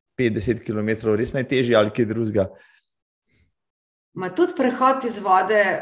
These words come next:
Speaker 2: um, na, na kolo, a ne, ker ti si v obleki, a ne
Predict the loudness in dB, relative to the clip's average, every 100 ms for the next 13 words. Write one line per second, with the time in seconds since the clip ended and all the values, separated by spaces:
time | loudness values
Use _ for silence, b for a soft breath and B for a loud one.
0 | -6 -4 -2 -4 -8 B B B B B
1 | _ _ -6 -6 -6 -6 -6 -6 -2 0
2 | 0 -2 -12 -10 -8 -6 -6 -6 -4 -2
3 | 0 -2 -8 -20 _ _ -8 -6 -4 -4
4 | -6 -8 -8 -6